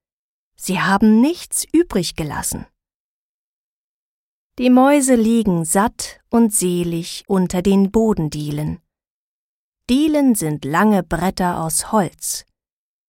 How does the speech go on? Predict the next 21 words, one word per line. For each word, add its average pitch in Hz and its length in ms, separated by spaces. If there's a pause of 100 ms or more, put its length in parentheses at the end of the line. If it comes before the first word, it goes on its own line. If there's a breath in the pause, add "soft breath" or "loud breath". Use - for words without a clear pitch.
(440)
Die 220 100
Bretter 240 560
haben 233 400
Löcher. - 520 (960)
So 233 360
kommen 202 440
die 151 120
Mäuse 202 720
unter 226 460
die 185 180
Dielen. 160 460 (1800)
Mäusetante 240 880
Fellchen 196 600
reibt 175 420
sich 254 220
den 170 160
runden 185 500
Bauch 175 480 (340)
und 185 240
seufzt - 640
leise: 185 600